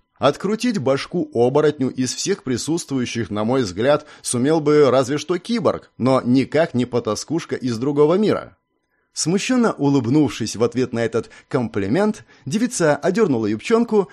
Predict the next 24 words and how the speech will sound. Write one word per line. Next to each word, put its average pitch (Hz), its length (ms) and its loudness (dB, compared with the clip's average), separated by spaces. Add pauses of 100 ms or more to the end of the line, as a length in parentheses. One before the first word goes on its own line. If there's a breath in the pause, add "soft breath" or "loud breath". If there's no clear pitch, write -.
откинула 180 580 2
розовую 135 460 0
челку 120 440 0
с 104 100 -4
глаз, 202 420 2 (460)
и 131 80 4
внезапно 208 520 2
одним 156 440 -2
прыжком 175 560 0
взвилась 190 560 -2
вверх, 127 420 0
приземлившись 127 640 -2
на 120 120 -4
балюстраде 135 580 0
второго 120 400 2
этажа. 117 600 -2 (440)
Стоявшая 120 640 0
там 110 260 -2
Пакс 156 400 0 (160 loud breath)
не 139 100 2
успела 160 440 2
опомниться, 185 800 0 (140 loud breath)
как 220 240 2
секретутка 202 920 -2